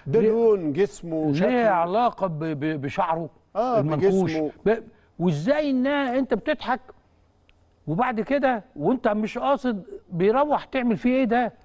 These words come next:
Speaker 1: آه.
Speaker 2: إعلان هايل جدًا،
Speaker 1: عشان كده
Speaker 2: أخلاقي.
Speaker 1: القانون بي-، بي-، بيجرم التنمر بعقوبات واضحة.
Speaker 2: ما أنتش عارف تأثير الكلام بتاعك السخيف السامج ده.
Speaker 1: آه.
Speaker 2: ها؟ اللي أنت فاكر إن دمك خفيف.
Speaker 1: على التكوين النفسي بتاعه عامل إزاي؟
Speaker 2: على الآخرين.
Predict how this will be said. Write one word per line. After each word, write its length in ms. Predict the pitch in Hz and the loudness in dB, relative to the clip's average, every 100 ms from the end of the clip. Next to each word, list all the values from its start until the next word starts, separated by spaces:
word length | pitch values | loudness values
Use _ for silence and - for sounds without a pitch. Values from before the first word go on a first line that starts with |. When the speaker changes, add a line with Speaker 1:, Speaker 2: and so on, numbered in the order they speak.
| _ - | _ -4
Speaker 1:
آه. 300 | 131 185 165 - | 0 0 -2 -4
Speaker 2:
إعلان 460 | 147 160 214 285 220 | 0 0 2 2 2
هايل 440 | 185 277 240 185 | 2 2 2 2
جدًا، 340 | 170 226 175 185 | 0 -2 0 -2
Speaker 1:
عشان 200 | - 208 | 0 2
كده 80 | 254 | 2
Speaker 2:
أخلاقي. 180 | 254 226 | 2 2
Speaker 1:
القانون 440 | 202 214 269 269 180 | 2 2 2 2 0
بي-، 260 | 151 165 185 | -6 -6 -4
بي-، 140 | 170 | -6
بيجرم 600 | 170 160 170 156 262 240 | -4 -2 0 0 2 0
التنمر 440 | 190 - 190 247 226 | -2 0 2 2 2
بعقوبات 540 | 175 151 170 214 - | 0 -8 -2 -2 0
واضحة. 320 | 196 214 - | -2 -2 -6
Speaker 2:
ما 160 | 139 131 | -6 -6
أنتش 280 | 175 202 190 | -2 -2 0
عارف 220 | 277 269 | -2 0
تأثير 360 | 233 208 285 285 | -2 0 0 0
الكلام 380 | - 208 277 | 0 2 2
بتاعك 400 | 190 190 277 247 - _ _ - | 0 2 0 0 -6 _ _ -14
السخيف 500 | 147 - 185 269 202 | -10 -4 0 0 0
السامج 460 | 170 - 254 214 175 | -4 0 2 2 2
ده. 240 | 233 247 - 147 | 2 0 -6 -4
Speaker 1:
آه. 260 | 196 202 _ _ - | -4 -4 _ _ -4
Speaker 2:
ها؟ 340 | 165 247 226 | 0 0 0
اللي 120 | 170 240 | 0 2
أنت 140 | 208 | 2
فاكر 260 | 202 226 202 | 0 0 0
إن 260 | 190 185 | 2 2
دمك 240 | 254 262 202 | 2 0 -2
خفيف. 400 | 180 - 233 170 | -4 -2 0 2
Speaker 1:
على 120 | 190 | 0
التكوين 420 | 185 170 - 233 | -2 -6 -2 0
النفسي 340 | 208 202 202 156 | 2 0 -2 -12
بتاعه 280 | - 175 151 | -2 2 2
عامل 160 | 165 | 0
إزاي؟ 260 | 135 127 127 - _ _ - | -4 -6 -8 -10 _ _ -4
Speaker 2:
على 220 | 151 196 | 0 0
الآخرين. 560 | 196 170 185 262 269 | 0 -2 0 2 2